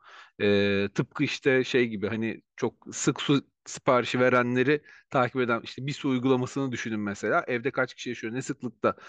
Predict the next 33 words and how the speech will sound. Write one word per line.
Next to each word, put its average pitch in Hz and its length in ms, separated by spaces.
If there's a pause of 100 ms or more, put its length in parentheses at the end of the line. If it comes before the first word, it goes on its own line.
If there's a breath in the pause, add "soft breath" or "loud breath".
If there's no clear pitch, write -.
(100)
sipariş - 400
veriyor. 127 200
Böyle 143 140
anlattığında 123 640
başka 120 280
bir 98 60
şey. - 180 (240 loud breath)
Ben 139 120
sucuların 143 500
pazar 151 360
yeriyim 127 320
dediğinde 131 460 (300 loud breath)
başka 131 300
bir 135 60
şey 120 200
oluyor 113 300
gibi 117 320
düşünebiliriz. 135 680 (320 loud breath)
Cavit, 151 400
bu 147 80
noktada 165 440
senin, 165 460 (360 soft breath)
e, 120 80 (460)
ürettiğin 139 580
ürünler, 139 720 (160)
yarattığın 135 680
değer 139 220
önerisini 131 580
teknoloji 131 540
tabanında 139 600
oturduğu 131 540
yer 143 280
noktasında 123 720